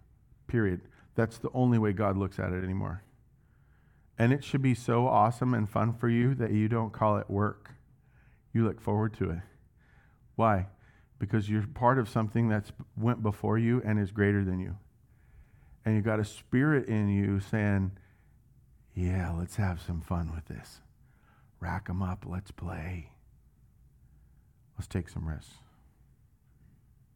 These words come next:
What are the risks?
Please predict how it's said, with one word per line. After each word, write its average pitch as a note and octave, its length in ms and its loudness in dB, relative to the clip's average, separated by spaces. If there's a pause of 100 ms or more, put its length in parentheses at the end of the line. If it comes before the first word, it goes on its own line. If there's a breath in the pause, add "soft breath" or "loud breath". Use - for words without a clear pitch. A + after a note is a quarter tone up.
(2250 soft breath)
What G2+ 100 0
are G#2+ 60 2
the A2 100 0
risks? G#2 540 -2